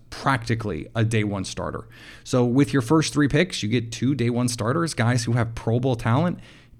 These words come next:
and you have a player at a premium position. It, it is a reminder to not overreact to the moment.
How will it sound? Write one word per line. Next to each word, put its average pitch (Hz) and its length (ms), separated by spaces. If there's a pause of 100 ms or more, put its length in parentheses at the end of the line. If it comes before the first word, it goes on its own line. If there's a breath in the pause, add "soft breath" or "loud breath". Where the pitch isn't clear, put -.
and 135 300
you 131 120
have 123 180
a 123 60
player 123 340
at 120 60
a 120 40
premium 117 420
position. 113 680 (420 loud breath)
It, 135 180
it 131 140
is 123 160
a 135 40
reminder 131 680
to 120 500
not 120 580
overreact 120 880
to 110 260
the 101 60
moment. 95 360